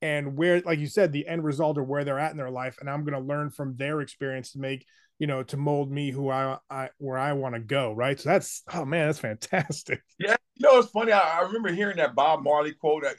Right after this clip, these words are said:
Speaker 2: I hope it's Bob Marley. Everyone used to say it. And they said, like, you know, "A wise man learns from others' mistakes and a fool learns from his own," right? So I'm like, "Man, like, I, I gotta learn from other people." And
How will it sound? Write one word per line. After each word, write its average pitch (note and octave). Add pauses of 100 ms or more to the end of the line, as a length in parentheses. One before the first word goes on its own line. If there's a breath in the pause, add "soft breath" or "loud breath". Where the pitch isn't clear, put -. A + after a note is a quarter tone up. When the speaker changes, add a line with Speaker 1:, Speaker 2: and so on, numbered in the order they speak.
Speaker 2:
I B2+
hope F3+
it's A#2
Bob G#2+
Marley. A2
Everyone F3
used D#3
to -
say C#3
it. A2
And G#2
they B2+
said, B2
like, B2+
you D3+
know, C#3
"A B2
wise G3
man E3
learns D3
from B2+
others' C3
mistakes A#2
and A2+
a G#2+
fool D3
learns A#2+
from A2
his G#2
own," B2
right? C3+ (380)
So D#3
I'm E3
like, D3+
"Man, E3+ (460)
like, C#3+ (680)
I, D#3+
I -
gotta G3+
learn G3
from E3
other F#3
people." F3+
And C#3